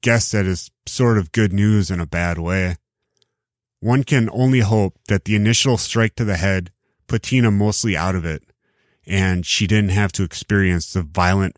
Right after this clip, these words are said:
frenzy that happened afterwards. He repeated multiple times that he couldn't name any persons of interest. He pointed out that everyone that has been mentioned is still a person of interest.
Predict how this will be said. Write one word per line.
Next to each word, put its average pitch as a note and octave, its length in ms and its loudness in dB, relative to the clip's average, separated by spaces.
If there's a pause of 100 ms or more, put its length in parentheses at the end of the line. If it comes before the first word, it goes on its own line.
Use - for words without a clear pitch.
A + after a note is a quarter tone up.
frenzy F2 580 -2
that F2 180 -6
happened E2+ 380 -4
afterwards. E2+ 800 -2 (1600)
He C3 140 -2
repeated D#3+ 440 0
multiple A#2 540 0
times G2 440 0
that F2+ 120 -2
he G#2+ 100 0
couldn't A#2+ 320 0
name G2+ 340 2
any A#2 220 0
persons G2+ 500 -2
of D#2+ 140 -8
interest. D#2 580 -8 (880)
He A#2 140 -2
pointed C#3+ 360 2
out G#2 260 2
that G2 240 -2
everyone B2+ 400 2
that A2 120 4
has G#2 200 0
been F#2+ 260 -2
mentioned A#2+ 580 -2 (480)
is G2 120 -4
still A#2+ 280 2
a G2 80 2
person F#2+ 380 -2
of E2 120 -4
interest. D2 580 -8